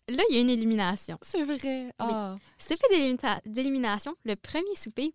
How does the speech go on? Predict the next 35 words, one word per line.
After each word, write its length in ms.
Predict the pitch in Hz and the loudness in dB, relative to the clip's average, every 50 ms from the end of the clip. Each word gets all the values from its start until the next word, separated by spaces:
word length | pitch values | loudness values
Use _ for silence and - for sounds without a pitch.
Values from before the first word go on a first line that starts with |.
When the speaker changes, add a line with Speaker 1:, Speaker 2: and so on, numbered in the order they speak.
| _ _ _ | _ _ _
Speaker 1:
pour 360 | - 302 302 302 302 311 294 - _ _ - | -4 -2 0 0 0 0 -2 -4 _ _ -2
le 280 | 220 220 214 214 214 208 | 0 2 2 2 0 -2
C 220 | - - - 247 208 | -4 -2 0 2 2
A. 100 | 170 - _ _ - _ _ _ _ _ _ _ _ _ _ _ - | 0 0 _ _ -20 _ _ _ _ _ _ _ _ _ _ _ -12
Speaker 2:
Ils 80 | 170 170 | -8 -6
ont 80 | 165 | -4
jasé 340 | 151 180 175 165 165 160 208 | -2 0 2 2 2 2 0
un 120 | 208 185 170 | 0 0 0
peu 440 | - - 180 180 190 190 196 208 202 | -2 0 0 2 2 2 0 0 -2
de 260 | 180 151 156 165 165 - | -2 -2 -2 -4 -4 -6
comment 140 | 170 165 170 | -4 -4 -4
ils 80 | 170 | -4
trouvent 200 | - - 156 139 | -4 -6 -6 -6
ça, 480 | - - 170 165 165 165 165 165 165 165 175 175 - _ - | -4 -2 -2 -2 0 0 -2 -4 -4 -6 -8 -10 -12 _ -8
Speaker 1:
Oui. 140 | 220 202 208 | -4 -2 -2
Speaker 2:
d'être 120 | 165 165 | -2 -2
dans 80 | 160 156 | -4 -4
l'aventure, 400 | 156 151 147 165 - - 185 175 | -4 -4 -6 -4 -2 -2 0 0
d'être 160 | 170 165 156 | 0 0 0
de 80 | 156 160 | 0 -4
ce 60 | - - | -2 0
côté-là. 540 | 170 170 - 170 156 156 165 170 202 269 - _ - _ _ _ _ _ _ _ _ _ _ _ _ _ _ _ _ _ _ | 0 0 2 2 2 4 6 6 4 4 2 _ -14 _ _ _ _ _ _ _ _ _ _ _ _ _ _ _ _ _ _
C'était 220 | - - - 160 156 | -10 -4 -2 -2 0
beau. 360 | 143 165 170 180 226 311 - _ _ _ _ _ _ _ _ _ _ _ - - - | 4 4 4 4 4 2 -2 _ _ _ _ _ _ _ _ _ _ _ -14 -4 0
Beau 100 | 214 208 | 2 2
Speaker 1:
Oui. 80 | 214 | 4
Speaker 2:
petit 100 | 226 240 | 4 2
moment. 380 | 190 170 165 160 170 196 262 392 _ _ _ _ _ - | 2 2 2 2 2 0 0 -2 _ _ _ _ _ -8
Speaker 1:
Oui. 180 | 220 214 254 - _ _ _ - 190 | -6 -4 -4 -6 _ _ _ -10 -4
Speaker 2:
J'ai 140 | 180 190 170 | 0 0 2
aimé 180 | 165 185 226 | 2 2 2
quand 120 | 240 208 175 | 2 2 2
Mégane 280 | 170 175 175 190 196 185 | 2 4 4 4 4 2
a 60 | 165 | 2
dit, « 320 | 151 160 180 196 214 240 | 2 2 2 2 2 2